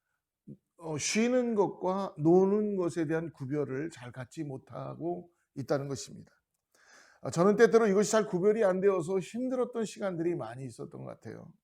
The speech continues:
쉬는 것은 영혼과 몸이 온전한 안식을 누리는 것이죠. 쉬는 것은. 반면 노는 것은 에너지를 거기에다 다 쏟으면서 어떤 거에 몰입하는 것입니다.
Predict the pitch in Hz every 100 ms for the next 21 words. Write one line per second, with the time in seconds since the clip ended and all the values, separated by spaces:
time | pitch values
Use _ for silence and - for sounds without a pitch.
0 | _ _ _ _ _ _ _ _ - -
1 | 220 220 214 190 139 156 131 165 240 277
2 | _ _ _ _ _ _ - - 156 165
3 | 185 190 185 175 160 156 170 214 - -
4 | 135 151 160 175 - 131 135 160 190 165
5 | 147 143 131 - _ - _ _ _ -
6 | - 175 160 143 92 - - _ _ _
7 | _ - - 165 208 185 165 190 220 220
8 | 185 - 214 127 - _ _ _ _ _
9 | - 160 220 196 226 190 175 196 196 -
10 | 147 - 240 233 240 202 151 123 139 175
11 | - _ - - 160 143 165 120 123 190
12 | - 170 160 131 - - -